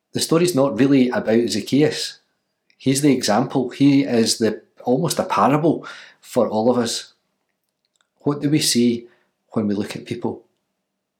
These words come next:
What do we assume about who someone might be because they look a certain way, or they have a lot of money, or they're in charge, or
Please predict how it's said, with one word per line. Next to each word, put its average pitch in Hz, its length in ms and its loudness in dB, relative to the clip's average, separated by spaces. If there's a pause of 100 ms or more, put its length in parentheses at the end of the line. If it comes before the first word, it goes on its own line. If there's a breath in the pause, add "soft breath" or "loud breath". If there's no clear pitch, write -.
(380)
What 135 120 2
do 156 80 -2
we 165 120 0
assume 139 520 0 (500 soft breath)
about 113 320 2 (380)
who 123 80 0
someone 117 400 -2
might 107 240 -4
be 120 280 -2 (680)
because 110 520 -2
they 107 440 -2 (600 loud breath)
look 131 180 0
a 151 60 0
certain 120 320 0
way, 107 260 -4 (640)
or 101 160 0
they 104 400 -4
have 110 500 -2
a - 80 -12
lot 107 220 -2
of 101 80 -10
money, 117 380 2
or 104 400 2
they're 104 220 2
in 98 140 -2
charge, 117 640 0
or 101 280 0